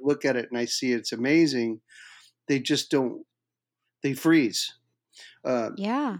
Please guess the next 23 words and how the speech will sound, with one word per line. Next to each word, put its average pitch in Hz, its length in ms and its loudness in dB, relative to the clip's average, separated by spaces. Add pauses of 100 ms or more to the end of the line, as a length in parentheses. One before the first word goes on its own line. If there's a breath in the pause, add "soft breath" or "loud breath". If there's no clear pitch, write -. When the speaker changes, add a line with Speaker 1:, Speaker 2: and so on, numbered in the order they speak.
(120)
Speaker 1:
and 143 240 2
I, 156 180 0
Speaker 2:
It's 175 100 2
like 233 180 -2
Speaker 1:
I 175 60 2
Speaker 2:
pulling 196 240 4
Speaker 1:
actually - 280 0
Speaker 2:
teeth. 233 160 -8
Speaker 1:
came 151 200 2
from 143 160 2
a 117 80 -2
business 151 560 0
background. 95 680 -8 (560 loud breath)
So, 151 520 0 (280)
um, 185 220 0
Speaker 2:
Mm. 165 200 -12 (500)
Speaker 1:
I 151 120 0
think 170 520 -2
that 135 240 -2
helped - 420 -4
me 107 180 -6
marketing-wise, 127 1200 0 (100)
and, 120 340 -4